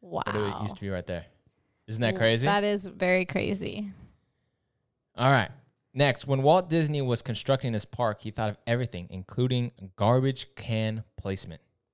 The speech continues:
Speaker 2: Mm-hmm.
Speaker 1: There's never a garbage can more than thirty steps away from you, because that's approximately how many steps it took Walt to blank a blank.
Speaker 2: To blank a blank?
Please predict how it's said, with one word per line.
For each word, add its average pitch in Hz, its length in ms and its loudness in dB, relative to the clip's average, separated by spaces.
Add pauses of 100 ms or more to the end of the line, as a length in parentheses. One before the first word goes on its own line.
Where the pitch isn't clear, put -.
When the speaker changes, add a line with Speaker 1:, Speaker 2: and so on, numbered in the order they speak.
(160)
Speaker 2:
Mm-hmm. 202 260 -6 (380)
Speaker 1:
There's 127 200 4
never 151 320 4
a 160 60 2
garbage 131 500 4
can 98 300 -4
more 104 260 0
than 101 280 -2
thirty 156 500 0
steps - 400 -2
away 107 280 2
from 101 200 -6
you, 95 300 -4
because 104 360 -2
that's 107 220 0
approximately 113 500 -2
how 139 300 -8
many 143 240 -6
steps - 440 -4
it 104 140 -8
took - 220 -6
Walt 101 440 -2 (280)
to 110 120 0
blank 110 480 -2 (120)
a 113 80 -4
blank. 95 420 -8 (1900)
Speaker 2:
To - 140 -14
blank 196 420 -6
a 208 60 -6
blank? 185 640 -16